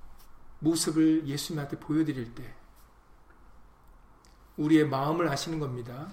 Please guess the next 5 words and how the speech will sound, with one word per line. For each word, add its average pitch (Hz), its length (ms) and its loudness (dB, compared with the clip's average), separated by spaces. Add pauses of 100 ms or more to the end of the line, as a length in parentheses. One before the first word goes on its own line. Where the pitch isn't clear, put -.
겉으로만 156 560 2
그런 139 260 -6
것은 147 400 -4 (120)
소용이 208 340 2
없죠. 117 440 -8